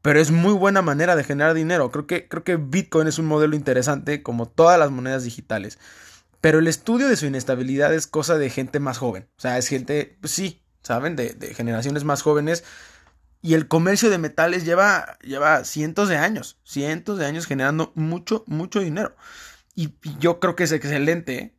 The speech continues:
que como generaciones jóvenes empecemos a entender su funcionamiento y lo más importante, estimular los precios. Y esto porque nos abre un panorama mucho más amplio de, de, de comercio. No solamente,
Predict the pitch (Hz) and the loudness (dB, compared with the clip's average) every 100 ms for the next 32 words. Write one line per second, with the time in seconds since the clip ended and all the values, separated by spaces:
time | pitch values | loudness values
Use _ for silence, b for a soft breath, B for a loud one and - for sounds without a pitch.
0 | _ _ _ _ 123 117 - _ _ - | _ _ _ _ -8 -8 -10 _ _ -4
1 | 127 123 131 123 120 117 143 151 123 151 | -2 -2 -2 -2 -2 -2 -4 -6 -2 2
2 | 160 147 139 160 - 117 110 117 147 180 | 2 2 -4 -6 -10 -14 -12 -8 -6 -6
3 | 147 127 131 135 147 135 123 123 113 123 | -6 -8 -6 -6 -6 -6 -4 -2 -2 -2
4 | 120 135 160 - 127 151 165 180 139 135 | -2 -4 -4 -4 -4 -2 -2 -2 -6 -6
5 | 139 131 147 B B B 113 - 123 123 | -6 -4 -4 B B B -12 -4 -2 0
6 | 143 165 - 147 127 156 - B B B | 0 0 -4 -6 -2 -4 -6 B B B
7 | _ 156 156 - 208 143 127 120 120 139 | _ 0 0 -2 -4 -4 -4 -4 -2 0
8 | 147 160 151 147 156 147 131 131 147 147 | 2 0 -2 -4 -2 -2 -2 -2 -2 -4
9 | 135 117 120 135 139 147 135 147 156 135 | -6 -6 -4 -2 -2 -4 -4 -2 -2 -2
10 | - 120 117 - 131 123 - 123 143 202 | -8 -10 -10 -12 -10 -10 -6 -4 -2 -2
11 | 151 123 135 160 143 143 147 135 | -2 -6 -4 -2 -2 -4 -6 -8